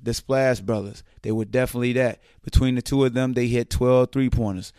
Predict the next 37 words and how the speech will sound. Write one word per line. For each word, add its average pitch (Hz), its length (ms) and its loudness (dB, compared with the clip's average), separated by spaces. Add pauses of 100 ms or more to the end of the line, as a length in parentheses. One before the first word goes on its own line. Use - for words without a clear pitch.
(160)
They 113 120 -4
were 107 160 -2
twelve 131 560 2 (160)
of 113 140 -8
twenty-seven 131 880 -2 (540)
between 123 300 -2
the 117 60 -2
both 123 280 0
of 123 60 -6
them 123 120 -6
from 123 180 -4
the 113 60 -6
three-point 127 500 -4
land. 123 300 -4 (260)
Klay 131 480 -2 (300)
was 107 220 -8
fifty-three 139 480 -2
percent 127 480 -4
from 120 180 -6
three. 123 320 -2
He 120 100 -4
was 107 140 -6
seven 120 380 -2
of 110 80 -10
thirteen. 120 720 -4 (300)
Uh, 110 160 -8
Steph 127 320 -2
was 110 120 -6
thirty-five 123 560 0
percent 120 320 -6
from 110 140 -14
three. 123 280 -2
He 113 80 -2
was 101 160 -6
five 117 360 -2
of 104 100 -10
fourteen. 117 680 -4